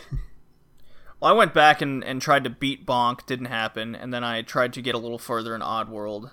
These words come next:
Speaker 2: and, uh, got kinda stuck, uh, near the, near, near the, over the halfway point. So, um, Billy Hatcher is definitely something I'm gonna, I'm gonna pick up probably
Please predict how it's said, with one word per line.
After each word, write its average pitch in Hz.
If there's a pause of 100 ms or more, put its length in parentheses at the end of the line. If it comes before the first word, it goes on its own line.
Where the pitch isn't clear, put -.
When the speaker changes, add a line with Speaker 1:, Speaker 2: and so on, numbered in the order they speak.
(140)
Speaker 2:
and, 117
uh, 95 (200)
got 110
kinda 87
stuck, - (680)
uh, 90 (200)
near 127
the, 110
near, 117 (100)
near 113
the, 107 (540)
over 131
the 117
halfway 113
point. 110
So, 95 (1200)
um, 107 (1300)
Billy 165
Hatcher 131
is 117
definitely 107
something 107
I'm 107
gonna, 107 (200)
I'm 127
gonna 113 (140)
pick 123
up 113 (140)
probably 120